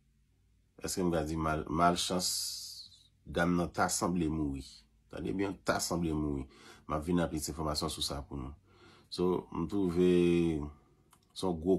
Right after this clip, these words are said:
kou vag la pran, paske nan moman an la, m pa kache di nou. Vag la vin s on nèg m renmen, e misye gen anpil moun ki t ap kolabore avè l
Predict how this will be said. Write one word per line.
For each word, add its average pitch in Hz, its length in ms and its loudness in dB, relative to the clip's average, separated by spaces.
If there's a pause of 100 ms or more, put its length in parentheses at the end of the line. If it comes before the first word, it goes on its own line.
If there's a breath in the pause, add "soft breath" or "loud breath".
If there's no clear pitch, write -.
kou 101 160 2
vag 85 240 2
la 87 160 4
pran, 92 160 -2
paske 90 400 0
nan 95 160 -2
moman - 300 2
an 359 80 2
la, 110 100 6
m 107 80 2
pa 104 140 6
kache 107 260 2
di 78 160 -4
nou. 80 220 -2 (400 loud breath)
Vag 90 180 2
la 104 140 8
vin 98 100 0
s - 80 0
on 107 80 2
nèg 85 160 2
m 78 140 -2
renmen, 78 260 -2
e 80 400 -2
misye 80 320 -2
gen 92 140 0
anpil 85 260 -2
moun 82 240 0
ki 73 160 -10
t - 60 -6
ap - 100 -12
kolabore 80 540 0
avè 76 260 0
l 82 240 0